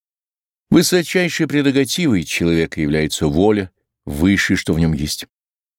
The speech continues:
Волю можно развивать беспредельно,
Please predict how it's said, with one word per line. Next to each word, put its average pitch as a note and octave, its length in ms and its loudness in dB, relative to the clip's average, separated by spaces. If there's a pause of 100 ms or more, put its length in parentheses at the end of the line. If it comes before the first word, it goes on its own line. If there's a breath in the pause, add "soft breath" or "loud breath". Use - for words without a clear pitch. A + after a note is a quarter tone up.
(140)
Волю A#2+ 500 2
можно B2+ 320 -2
развивать A#2+ 460 0
беспредельно, F#2+ 760 0